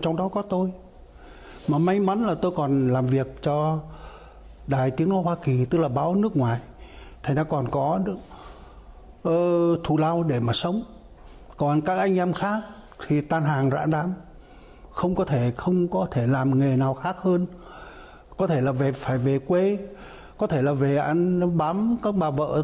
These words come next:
tảo tần đi buôn bán. Chứ còn thật sự ra các báo lúc đó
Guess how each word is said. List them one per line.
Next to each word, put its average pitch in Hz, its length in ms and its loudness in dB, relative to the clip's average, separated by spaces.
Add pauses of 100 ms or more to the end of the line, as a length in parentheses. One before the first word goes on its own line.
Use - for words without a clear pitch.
tảo 131 180 -2
tần 160 280 2
đi 175 100 2
buôn 190 220 0
bán. 202 240 -2 (1000)
Chứ 208 100 0
còn 170 240 2
thật 165 160 0
sự 160 240 2
ra 175 100 2
các 185 260 -4
báo 175 260 0
lúc 214 180 0
đó 196 400 0